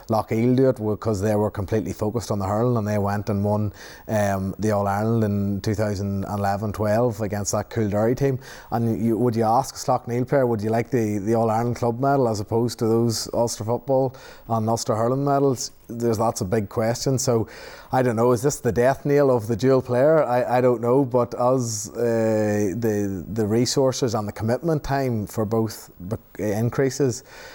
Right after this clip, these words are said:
it's gonna be very difficult to sustain and very difficult to sustain that competitively. So I'm glad I'm looking at the, the other end of it, going into retirement at this stage. I have one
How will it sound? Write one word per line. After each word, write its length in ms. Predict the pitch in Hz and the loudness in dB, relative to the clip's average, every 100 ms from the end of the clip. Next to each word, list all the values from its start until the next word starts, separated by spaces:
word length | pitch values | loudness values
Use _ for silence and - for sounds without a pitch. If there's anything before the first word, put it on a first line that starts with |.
| - | -16
it's 100 | - | -8
gonna 160 | - 131 | -4 0
be 100 | 110 | 0
very 220 | 98 107 | 0 0
difficult 460 | 101 98 110 104 87 | 0 0 0 -2 -4
to 100 | 87 | -6
sustain 680 | - 95 - 101 107 120 | -6 -6 -2 -2 0 0
and 180 | 82 98 | -2 -2
very 160 | 98 101 | -2 -2
difficult 420 | 101 110 98 92 | -2 -2 -2 -4
to 80 | 95 | -6
sustain 440 | - 90 - 95 90 | -8 -6 -4 -4 -4
that 200 | 92 - | -4 -6
competitively. 760 | 92 95 98 113 110 123 110 | -4 -2 -2 -2 0 0 0
So 240 | - 101 - - - | 0 -2 -4 -12 -6
I'm 100 | 107 | 0
glad 260 | 110 139 139 | 4 4 4
I'm 300 | 117 117 113 113 | 2 -2 -4 -2
looking 280 | 113 127 117 | -2 0 -2
at 180 | 110 - | -2 -2
the, 240 | 110 110 | 0 0
the 120 | 110 | 2
other 220 | 110 117 123 | 2 2 2
end 200 | 127 127 | 2 2
of 80 | 123 | 0
it, 120 | 113 | 2
going 200 | 123 120 | 2 2
into 160 | 117 | 2
retirement 520 | 113 110 117 123 131 120 | 2 2 0 2 0 0
at 80 | |
this 160 | 110 131 | 0 0
stage. 320 | - 135 127 | 2 2 4
I 80 | 127 | 4
have 120 | 123 | 2
one 260 | 117 120 | 2 0